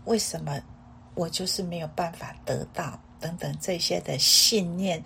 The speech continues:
它后续会产生一些信念出来。那这些信念呢，我们刚刚讲就是回到你小时候的学习的这些状态，呃，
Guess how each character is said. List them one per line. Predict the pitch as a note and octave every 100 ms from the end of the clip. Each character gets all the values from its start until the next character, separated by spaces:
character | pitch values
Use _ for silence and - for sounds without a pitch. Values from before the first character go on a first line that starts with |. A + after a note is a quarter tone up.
| - -
它 | A#3 A#3 G#3
后 | - - A3
续 | - A#3
会 | A3 A3
产 | - E3
生 | - F3
一 |
些 | F#3+ G3 F3+
信 | - - A3 F#3
念 | G3 F3+ D3+
出 | - E3
来。 | D3+ - - - - - - -
那 | C4 B3
这 | C4
些 | A#3+ A3
信 | - A#3 A3
念 | G#3+ G#3+ F#3
呢， | F3 F3 -
我 | E3+
们 | E3+
刚 | - F#3+
刚 | F#3+
讲 | E3 E3+
就 | A3+
是 | - A3 - - - - - - -
回 | F#3
到 | F#3 A3+
你 | F#3 F3
小 | - D#3
时 | - F3
候 | F#3+ F#3+
的 | E3
学 | E3 - D#3
习 | - F3+
的 | D#3 D#3
这 | G3
些 | - E3+
状 | - G3+ E3+ -
态， | - F#3+ - - - - - - -
呃， | - E3